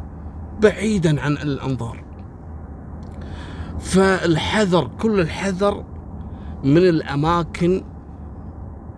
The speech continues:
اللي ما يوجد فيها الناس بشكل مستمر. حتى المحلات، محل يبيع فيه رجل،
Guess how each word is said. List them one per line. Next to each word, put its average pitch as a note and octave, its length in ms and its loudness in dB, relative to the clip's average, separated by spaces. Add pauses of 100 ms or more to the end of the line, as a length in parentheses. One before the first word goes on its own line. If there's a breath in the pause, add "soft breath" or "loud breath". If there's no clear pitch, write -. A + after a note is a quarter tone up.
(560)
اللي D3+ 280 4
ما C#3+ 200 4
يوجد D3 300 2
فيها D3 260 2
الناس A#2 440 2
بشكل A2 500 -4
مستمر. G2 460 -6 (1000 loud breath)
حتى - 380 2
المحلات، A#2+ 720 0
محل C#3 340 0
يبيع A#2+ 260 0
فيه B2 260 -2
رجل، C3+ 420 0